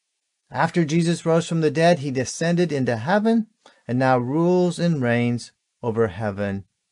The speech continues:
and earth. Because he ascended and rules over all, he was able to pour out the baptism in the Holy Spirit on all those who ask for it, from the day of Pentecost until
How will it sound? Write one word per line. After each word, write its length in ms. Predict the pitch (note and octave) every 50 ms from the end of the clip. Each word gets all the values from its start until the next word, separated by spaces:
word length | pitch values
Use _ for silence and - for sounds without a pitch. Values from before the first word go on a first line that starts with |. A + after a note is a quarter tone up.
| _ -
and 180 | - E2+ F2
earth. 240 | F2 D2 - - - _ _ _ _ _ _ _ _ _ _ _ _ _ _ _ _ -
Because 340 | - - - F3 G3+ A3 A3
he 80 | A#3 A3+
ascended 480 | G#3+ - - D3+ C#3+ D3+ D#3 E3+ D#3
and 180 | D#3+ D3+ D3 D3
rules 280 | D#3+ F#3 F#3+ G3+ E3+
over 260 | E3+ E3 D#3 C3+ C3+ C3
all, 200 | B2+ C3 D3 C#3
he 120 | D3 D#3
was 180 | D3 D3 C3 - -
able 320 | D3+ D#3+ F#3 F3+ G3+ G#3+
to 80 | F#3+ F#3
pour 300 | F3 - - D#3+ D#3 D3+
out 240 | D3 D3 D#3+ D#3 -
the 80 | C3+
baptism 680 | A#2+ A2 C#3+ C#3+ D3+ D#3+ - - - E3 D#3 E3 D#3+ D#3
in 60 | C3+
the 80 | B2+ B2+
Holy 240 | B2 C3 C3+ D3
Spirit 400 | C#3+ C#3+ - - A#2 A#2 A2 A2 _ - - - _
on 220 | - A#2 A#2 B2 -
all 320 | - A#2+ B2 C3 C3 C3
those 300 | A#2 A#2+ A#2+ A#2 A2 -
who 180 | - A#2 G#2+ -
ask 400 | - G2+ G2+ G2+ G2+ - - -
for 240 | F#2 F2+ F2+ F2+
it, 80 | F2 - _ _ _ _ _ _ _ _
from 120 | - A2+ A2
the 100 | A2+ G#2+
day 160 | A2 B2+ C3+
of 120 | C3 A2
Pentecost 840 | - C3+ C#3+ C#3+ D3 C#3 - - D3+ C#3+ C#3+ C#3+ D3 C#3 - - _ _ _ _ -
until 760 | - A2+ A2 G#2+ - - - B2 A#2+ A#2+ A#2+ A#2+ A#2+ A#2 -